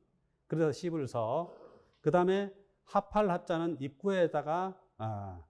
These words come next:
어찌 아니할 합이다고 하는데 갈것자에다 그런 명자의 합할 합자입니다.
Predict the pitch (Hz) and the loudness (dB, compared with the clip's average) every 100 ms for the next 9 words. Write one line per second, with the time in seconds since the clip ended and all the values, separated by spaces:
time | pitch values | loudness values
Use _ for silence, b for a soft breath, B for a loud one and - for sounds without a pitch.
0 | _ _ _ 156 160 202 202 - 131 160 | _ _ _ 0 0 0 0 0 2 2
1 | 165 165 127 117 110 98 101 127 131 123 | 2 -4 -6 -6 -6 -6 -8 -8 -6 -6
2 | 120 135 113 120 160 165 139 113 117 123 | -8 -8 -8 -4 -4 -2 -4 -4 -4 -6
3 | - 143 127 113 110 104 90 127 - 113 | -6 -6 -4 -6 -8 -10 -12 -12 -12 -14
4 | 110 - 107 98 90 104 151 | -14 -12 -12 -10 -10 -4 -4